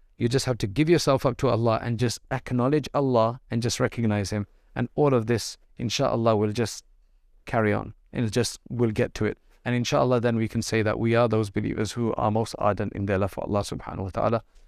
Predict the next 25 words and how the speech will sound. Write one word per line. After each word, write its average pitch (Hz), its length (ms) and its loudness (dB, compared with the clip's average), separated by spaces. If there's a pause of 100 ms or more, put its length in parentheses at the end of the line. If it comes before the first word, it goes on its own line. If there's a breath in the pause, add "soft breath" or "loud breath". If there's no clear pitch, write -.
(100)
May 139 100 2
Allah 139 200 4
make 127 240 0
us 110 100 -6
of 90 120 -6
them. 101 200 -10 (280)
May 123 100 0
Allah 120 240 2
make 110 260 0
us - 140 -6
of 104 140 0
them. 101 180 -2
May 110 100 2
Allah 107 300 0 (400)
accept 131 400 -2
us, 110 220 -2 (380)
uh, - 340 -8 (400)
as, 135 260 2 (100)
as 139 280 2
that. - 280 -2 (160)
Obviously, 131 480 2
there's 113 200 0
conditions 117 580 -2
for 110 140 -4
lovers. 110 380 0